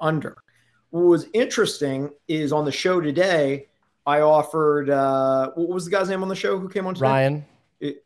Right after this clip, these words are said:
Speaker 1: Ryan, Ryan Carson. Um, I offered him a trade. I'll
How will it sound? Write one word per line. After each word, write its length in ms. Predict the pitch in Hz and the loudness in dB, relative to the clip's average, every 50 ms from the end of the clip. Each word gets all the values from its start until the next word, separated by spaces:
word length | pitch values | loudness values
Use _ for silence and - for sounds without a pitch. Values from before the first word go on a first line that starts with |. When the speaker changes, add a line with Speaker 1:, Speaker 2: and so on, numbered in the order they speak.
| _ - | _ -6
Speaker 1:
Ryan, 380 | 147 143 147 156 160 165 165 - - | -2 -2 -2 -2 -2 -6 -8 -6 -2
Ryan 260 | 156 147 147 147 135 | -2 0 0 -2 -2
Carson. 360 | - 143 135 - - - - - - - - _ _ _ - | -2 -4 -4 -4 -6 -12 -16 -20 -20 -20 -20 _ _ _ -6
Um, 480 | 139 139 139 139 135 139 139 143 - - - | -4 -2 0 0 0 0 -2 -4 -8 -6 0
I 100 | 165 165 | 2 4
offered 320 | 180 180 170 185 185 165 | 4 4 2 0 0 0
him 380 | 170 170 170 170 165 160 160 - - | 0 0 0 -2 -4 -4 -8 -10 -10
a 60 | 139 | -10
trade. 640 | 139 - - - 185 185 170 151 143 135 135 131 127 - _ | -10 -10 -6 -2 -2 0 0 0 0 -2 -4 -6 -10 -12 _
I'll 420 | - 139 139 139 143 143 139 131 | -6 -4 -2 0 0 -2 -4 -6